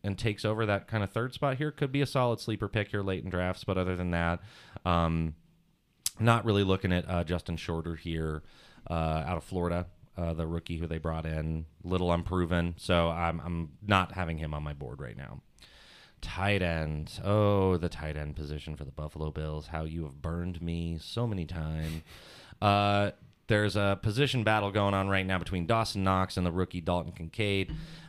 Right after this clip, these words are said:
Um, Dawson Knox has been the primary tight end for the past two years here. Um,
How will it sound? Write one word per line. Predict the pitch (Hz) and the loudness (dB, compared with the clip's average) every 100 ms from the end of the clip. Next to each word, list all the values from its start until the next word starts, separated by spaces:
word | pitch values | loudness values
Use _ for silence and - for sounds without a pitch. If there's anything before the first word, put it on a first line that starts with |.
| - | 0
Um, | 98 95 92 92 - | 2 4 4 0 0
Dawson | 113 110 104 101 | 2 2 2 2
Knox | 98 95 - | 2 0 -4
has | 90 | -4
been | 98 | -2
the | 87 | -2
primary | - - 92 92 90 87 | -4 -2 0 2 0 0
tight | - 87 | -2 0
end | 87 85 | 0 -2
for | 87 | -4
the | |
past | 82 87 82 | -4 -2 -4
two | - 101 | -8 -6
years | 95 90 87 | -2 -2 -4
here. | - 90 87 85 - - - - | -4 -2 0 -2 -6 -20 -20 -6
Um, | - 90 90 87 | 0 4 4 2